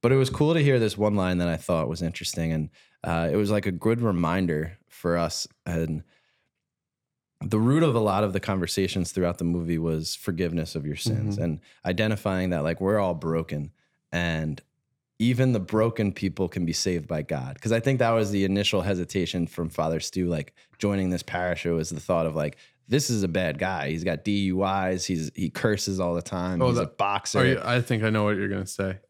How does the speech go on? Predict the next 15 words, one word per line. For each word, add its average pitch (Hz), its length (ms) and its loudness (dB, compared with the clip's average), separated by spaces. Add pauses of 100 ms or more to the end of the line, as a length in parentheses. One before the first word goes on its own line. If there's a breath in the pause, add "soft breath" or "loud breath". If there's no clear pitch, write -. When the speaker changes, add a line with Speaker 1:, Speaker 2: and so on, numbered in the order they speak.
(180)
Speaker 1:
Uh, 110 320 0
Speaker 2:
Yeah, 113 140 4
go 104 160 6
Speaker 1:
so, 113 300 6
Speaker 2:
ahead. - 160 -6 (180)
Speaker 1:
yeah, 135 320 4
so 120 240 4
that 117 240 4
was 113 180 4
the 113 140 4
initial 107 360 2
resistance. 98 800 2
And 101 220 2
then, 98 320 2 (320 soft breath)
um, 87 520 -2